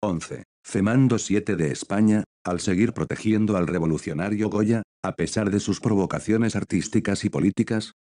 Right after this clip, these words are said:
fue una excepción. Doce. Mario Praz, de Romantic Agony, Oxford, mil novecientos treinta y tres, trece.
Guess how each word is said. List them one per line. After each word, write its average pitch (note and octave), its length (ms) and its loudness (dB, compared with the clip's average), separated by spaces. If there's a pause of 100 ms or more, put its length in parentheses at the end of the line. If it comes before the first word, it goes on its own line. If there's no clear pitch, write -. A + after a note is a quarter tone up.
fue G#2+ 260 2
una G2+ 240 4
excepción. F#2 580 0
Doce. C#2 380 -4 (200)
Mario A2+ 360 2
Praz, A2 400 -2 (200)
de F2+ 140 -4
Romantic F#2 540 0
Agony, A2 340 2 (220)
Oxford, A#2+ 420 0 (220)
mil G#2 220 2
novecientos G2+ 580 -2
treinta A2 400 2
y D2 60 -2
tres, B2 420 -4 (220)
trece. - 440 -4